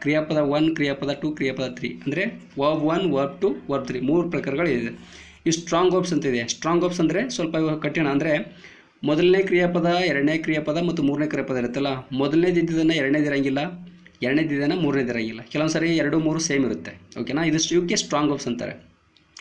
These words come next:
So ಇವುಗಳನ್ನ ನಾನು video ಮುಖಾಂತರ ನಾನು ಕೆಳಗಡೆ ತೊಗೊಂಡು ನಾನು ರೆಕಾರ್ಡ್ ಮಾಡ್ತಾ ಇರ್ತೀನಿ. ನೀವು ಚೆನ್ನಾಗಿ ಓದ್ಕೊಂಡು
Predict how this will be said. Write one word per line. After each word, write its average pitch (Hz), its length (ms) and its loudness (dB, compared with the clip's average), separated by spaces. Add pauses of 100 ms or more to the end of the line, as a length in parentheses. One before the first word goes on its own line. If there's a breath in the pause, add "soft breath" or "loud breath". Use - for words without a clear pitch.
(460 loud breath)
So 185 60 2
ಇವುಗಳನ್ನ 190 260 6
ನಾನು 196 600 4
video 151 260 4
ಮುಖಾಂತರ 170 420 0
ನಾನು 156 260 0
ಕೆಳಗಡೆ 139 260 0
ತೊಗೊಂಡು 139 420 0
ನಾನು 131 240 0
ರೆಕಾರ್ಡ್ 117 420 -2
ಮಾಡ್ತಾ 135 280 -2
ಇರ್ತೀನಿ. 139 280 -2
ನೀವು - 520 -10
ಚೆನ್ನಾಗಿ 131 500 0
ಓದ್ಕೊಂಡು 131 800 -2